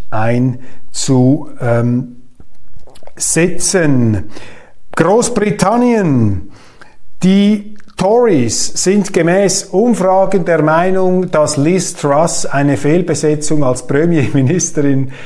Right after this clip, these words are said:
sei und sie sehnen sich zurück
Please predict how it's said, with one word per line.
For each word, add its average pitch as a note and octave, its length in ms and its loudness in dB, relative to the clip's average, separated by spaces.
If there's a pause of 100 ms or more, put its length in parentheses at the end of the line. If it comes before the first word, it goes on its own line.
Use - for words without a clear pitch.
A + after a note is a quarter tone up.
sei F3+ 560 0 (260)
und D4 500 0 (920)
sie - 260 0
sehnen A#3 600 2
sich G#3 440 -2
zurück F3+ 600 0